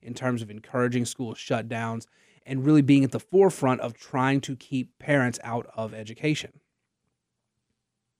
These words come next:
Create a system of peer review that promotes diversity and makes meetings on content and curriculum in schools public.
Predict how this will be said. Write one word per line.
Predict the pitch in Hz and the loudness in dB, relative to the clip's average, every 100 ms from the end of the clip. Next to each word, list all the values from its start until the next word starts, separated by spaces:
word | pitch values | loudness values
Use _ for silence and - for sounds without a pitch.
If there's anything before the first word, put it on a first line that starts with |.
| _ _ _ _ _ _ _ _ | _ _ _ _ _ _ _ _
Create | - 156 151 190 | -2 4 8 8
a | |
system | 214 214 180 190 | 6 4 4 4
of | 143 - | 2 0
peer | - 170 | 4 6
review | 175 151 120 104 101 _ _ | 8 6 2 0 -4 _ _
that | 139 127 | -8 -4
promotes | 151 131 147 185 | -2 2 2 4
diversity | 220 156 143 139 135 127 123 - _ _ - | 2 6 6 6 2 2 0 -2 _ _ -8
and | 131 | -2
makes | 131 131 - | -2 -2 -2
meetings | 135 165 175 175 165 - | 2 4 4 4 4 0
on | 135 143 143 143 135 | 2 6 6 6 0
content | - 135 139 156 139 | -4 -2 0 2 0
and | 127 | -2
curriculum | - 127 120 120 | -2 -2 0 0
in | 123 | -2
schools | - 107 113 | -4 -14 -18
public. | - 202 120 - | -2 0 0 -6